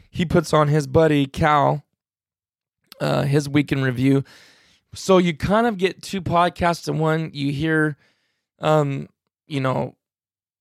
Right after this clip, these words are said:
the main podcast, Meat Eater, and then it rolls right into Cal, which is a buddy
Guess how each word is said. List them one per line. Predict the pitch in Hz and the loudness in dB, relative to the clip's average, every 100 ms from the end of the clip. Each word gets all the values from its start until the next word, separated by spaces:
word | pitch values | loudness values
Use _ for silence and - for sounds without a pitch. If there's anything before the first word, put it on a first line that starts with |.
| _ _ _ _ | _ _ _ _
the | 151 | -6
main | 139 151 165 156 | -2 0 0 -2
podcast, | 147 135 127 135 127 127 127 | -2 -2 -2 -2 0 0 -4
Meat | 135 147 139 | -4 -2 -2
Eater, | 131 123 123 - | -2 -2 -6 -4
and | 143 135 | -4 -2
then | 143 | -2
it | 135 | 0
rolls | 143 139 131 | 2 2 2
right | 139 | 0
into | 135 127 131 | 0 -4 -8
Cal, | - 160 147 | -4 0 0
which | 127 127 139 | 0 -4 -6
is | 123 | -6
a | |
buddy | 117 151 147 131 | 0 0 0 -4